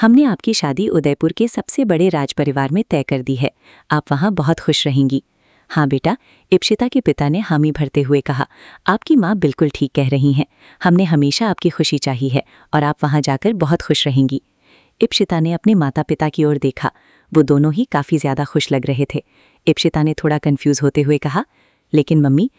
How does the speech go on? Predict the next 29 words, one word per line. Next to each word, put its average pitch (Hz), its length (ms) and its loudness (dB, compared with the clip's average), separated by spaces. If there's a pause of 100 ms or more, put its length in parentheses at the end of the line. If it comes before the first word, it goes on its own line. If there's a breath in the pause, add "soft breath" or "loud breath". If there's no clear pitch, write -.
(180 soft breath)
शादी 156 340 0
की 240 120 0
इतनी 262 200 4
भी 269 120 2
जल्दी 254 280 0
क्या 247 160 -2
है?" 240 180 -4 (260)
और 190 240 0 (380)
इप्सिता 170 360 0
बोल 139 240 2
ही 190 100 2
रही 143 220 0
थी 214 160 -2
कि 247 140 0
उसकी 226 220 2
माँ 147 200 2
ने 156 100 0
उसकी 170 240 -2
बात 156 240 -4
बीच 151 280 -2
में 147 80 0
ही 147 100 -2
काटते 131 340 -4
हुए 135 180 0
कहा, 135 240 -4 (480 soft breath)
"कोई 208 180 4
जल्दी 139 300 0
नहीं 135 220 2
है, 135 140 -2